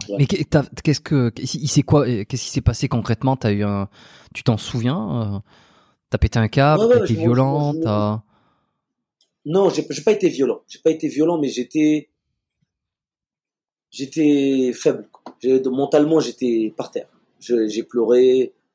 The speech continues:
Speaker 1: Euh, je crois que le... le fait de voir ma sœur, voir la famille et tout, ça m'a fait de l'émotion aussi.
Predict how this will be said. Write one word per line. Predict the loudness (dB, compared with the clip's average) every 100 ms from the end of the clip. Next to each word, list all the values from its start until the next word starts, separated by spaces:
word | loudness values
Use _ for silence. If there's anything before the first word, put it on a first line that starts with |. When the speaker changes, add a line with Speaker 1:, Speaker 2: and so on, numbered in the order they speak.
| _ _ _ _ _ -2
Speaker 1:
Euh, | -2
je | -2
crois | -2 -2
que | 2
le... | 2 2 2 0
le | -2 -2
fait | -4
de | -2
voir | 0 0
ma | 0
sœur, | -2 0 2 2
voir | 2 0
la | -2
famille | -4 -4 -2
et | -4
tout, | -4 -6
ça | -4
m'a | -8 -6
fait | -4 -2 -4
de | -4
l'émotion | -4 -4 -4 -6
aussi. | -6 -8 -10